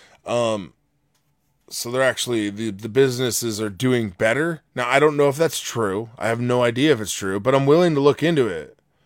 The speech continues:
because my gut instinct is, is that's just commie nonsense, but it could be true. So I'm willing to look into it. I'm willing to read the other side. I'm willing.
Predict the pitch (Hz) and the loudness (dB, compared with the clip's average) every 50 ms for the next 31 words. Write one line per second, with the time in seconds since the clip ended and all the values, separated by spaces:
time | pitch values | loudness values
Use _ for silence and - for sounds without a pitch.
0 | _ _ _ _ _ _ _ _ - - 110 113 139 143 135 113 104 107 92 _ | _ _ _ _ _ _ _ _ -12 -6 -2 2 2 2 2 2 -2 -6 -10 _
1 | _ _ - 104 117 120 117 147 151 147 143 147 147 143 127 - - 131 123 110 | _ _ -8 -6 -4 -2 2 4 6 6 6 6 4 4 0 -2 -2 -2 -2 -2
2 | 113 120 113 98 107 107 101 90 104 123 120 110 - - - - 110 - - - | -2 -2 -2 -2 -4 -6 -6 -4 -2 -2 -2 -2 -2 -6 -6 -6 -6 -6 -6 -4
3 | - 131 135 131 131 131 123 120 117 117 117 127 127 123 117 - - 113 107 107 | 0 2 4 4 4 2 2 0 0 2 2 2 2 2 0 0 0 0 0 0
4 | 104 95 - - - _ _ _ _ _ _ _ _ _ _ _ _ _ 120 117 | -2 -4 -8 -12 -16 _ _ _ _ _ _ _ _ _ _ _ _ _ -4 2
5 | 131 147 147 139 - - 147 170 180 156 127 98 - - 76 64 62 73 104 110 | 4 6 6 6 4 4 2 2 2 2 -2 -6 -6 -10 -10 -10 -10 -12 -14 -16
6 | _ _ _ _ _ _ _ _ _ _ _ _ _ _ _ _ _ _ - - | _ _ _ _ _ _ _ _ _ _ _ _ _ _ _ _ _ _ -20 -20
7 | - _ - - - 131 139 147 147 139 143 147 156 156 147 135 131 127 123 - | -20 _ -10 -4 2 4 4 4 6 6 6 6 6 4 4 2 2 0 0 -2
8 | - 123 120 110 101 87 73 78 113 123 123 120 120 127 123 131 139 143 131 123 | -2 -4 -2 -2 -2 -4 -4 -4 -4 -4 -2 -2 0 0 2 2 2 0 0 -2
9 | 113 110 117 120 123 117 120 117 107 110 110 98 - - 110 107 98 90 80 78 | -2 -2 -2 -4 -2 -2 -2 -2 0 0 -2 -4 -6 -4 -2 -2 -2 -2 -2 -4
10 | 76 62 64 98 113 120 117 113 113 120 120 123 127 127 123 110 87 76 71 69 | -8 -10 -8 -6 -6 -4 -4 -4 -2 -2 0 0 0 0 0 -2 -4 -6 -12 -18